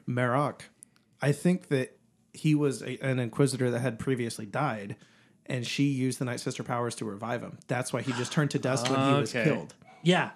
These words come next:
Speaker 3: I was just about to ask about that. Like, what is up with that? How he,
Speaker 1: <laughs> When he
Speaker 3: he
Speaker 1: just
Speaker 3: died?
Speaker 1: turned to dust when he died, it very, it is very reminiscent of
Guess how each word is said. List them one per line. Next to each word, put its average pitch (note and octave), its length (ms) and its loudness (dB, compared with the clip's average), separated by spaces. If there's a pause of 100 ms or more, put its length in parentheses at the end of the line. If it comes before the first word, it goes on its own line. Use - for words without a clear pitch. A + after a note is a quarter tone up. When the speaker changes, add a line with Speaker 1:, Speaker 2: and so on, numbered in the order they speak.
(120)
Speaker 3:
I D#3 80 8
was E3+ 160 6
just G3 220 4
about F#3 220 4
to G3 60 4
ask F3+ 240 2
about B2 140 2
that. G#2+ 180 0
Like, A#2 140 0
what D3+ 400 2
is D#3+ 240 2
up E3+ 240 2
with D3 200 2
that? C3+ 340 2
How C3+ 240 2
he, C3+ 120 4
Speaker 1:
<laughs> F#3 220 8
When E3 160 8
he E3+ 220 8
Speaker 3:
he D3+ 80 6
Speaker 1:
just C#3 40 0 (200)
Speaker 3:
died? G2+ 160 2
Speaker 1:
turned D#3+ 300 2
to D#3 80 4
dust C3 340 -2
when C#3 120 0
he C3 120 -2
died, B2+ 460 -2 (680)
it D3 220 2
very, D#3 600 2
it D3+ 160 2
is C#3+ 120 4
very D3+ 260 4
reminiscent C#3+ 680 0
of B2 560 -6